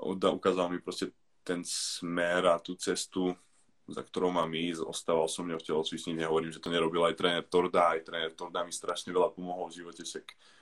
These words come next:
odštartoval vlastne celú tú moju kariéru, by sa dalo povedať. Ale Bra-, s Brankom som si proste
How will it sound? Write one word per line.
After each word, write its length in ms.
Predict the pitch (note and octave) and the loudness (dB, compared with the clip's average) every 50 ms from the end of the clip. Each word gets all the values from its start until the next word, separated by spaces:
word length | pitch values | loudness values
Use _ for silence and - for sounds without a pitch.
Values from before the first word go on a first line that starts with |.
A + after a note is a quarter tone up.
| _ _ - | _ _ 0
odštartoval 680 | - G2 G2 - - G2+ F2 - - G2 F2+ F2 F2 F2+ | 0 0 0 4 4 4 4 4 6 6 6 6 8 6
vlastne 240 | F#2 - - A2+ | 4 4 2 0
celú 240 | - - A#2+ G#2 G2+ | 4 6 6 8 8
tú 120 | G#2 G2+ G#2 | 6 4 6
moju 200 | G#2+ G#2+ G#2+ G#2 | 6 6 6 6
kariéru, 400 | - G2 E2 F2+ F#2+ F#2 F#2+ G2+ | 8 8 8 8 8 4 4 4
by 80 | F#2+ | 2
sa 160 | F#2+ - G2+ | 0 -2 4
dalo 160 | F#2+ G2 F#2 F#2+ | 6 6 6 6
povedať. 480 | F#2+ - - G2 G2+ G2 G#2 G#2 - - _ - - - - - - - - - _ _ _ _ _ _ _ | 4 2 2 4 6 6 6 4 2 0 _ -20 -20 -20 -20 -20 -20 -20 -20 -20 _ _ _ _ _ _ _
Ale 600 | - - F#2+ F#2+ G2 G2 G2+ G2+ G2 G2 G2+ G2 - _ _ _ _ | 4 6 6 8 8 6 6 6 6 6 4 2 0 _ _ _ _
Bra-, 520 | - G#2+ G2+ F#2 G#2 G2+ F#2+ F#2+ G#2 G2 | -10 -6 0 2 6 6 6 6 4 2
s 80 | G2+ G2+ | 0 4
Brankom 400 | G2 A2+ B2+ C#3 C#3 D3 C3+ A#2+ | 8 10 10 10 8 6 2 2
som 60 | A2+ | 2
si 100 | - A2+ | 0 -2
proste 320 | - A2 - - A2 F#2+ | -4 -4 0 0 0 0